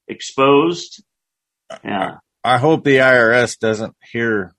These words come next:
Speaker 2: about what Robert Farnham is doing in Brush, Colorado at, um, High Plains Cattle Supply.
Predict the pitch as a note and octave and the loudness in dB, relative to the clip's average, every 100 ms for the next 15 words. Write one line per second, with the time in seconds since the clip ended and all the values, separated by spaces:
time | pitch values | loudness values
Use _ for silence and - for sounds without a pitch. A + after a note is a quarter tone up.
0 | _ _ _ F#2 G2+ E2+ G#2 - G#2 G#2 | _ _ _ -6 -6 -4 -6 -2 -2 -2
1 | F#2+ - G#2 G#2+ G2 F2+ D#2+ G2 G2 F#2 | -4 -8 -8 -6 -8 -12 -10 -8 -6 -6
2 | F#2 F#2+ - G2+ F#2 F#2+ F#2+ F#2+ F2 E2+ | -4 -6 -6 -4 -2 0 0 0 -2 -6
3 | - _ - F2 D2 - E2+ D#2+ C#2+ _ | -12 _ -10 -8 -8 -10 -10 -10 -12 _
4 | _ _ _ - - G2 - G2 F2+ - | _ _ _ -20 -8 -8 -6 -8 -8 -6
5 | G#2 G2 F2+ D2+ - D#2+ D#2 E2 | -4 -4 -8 -16 -10 -8 -8 -10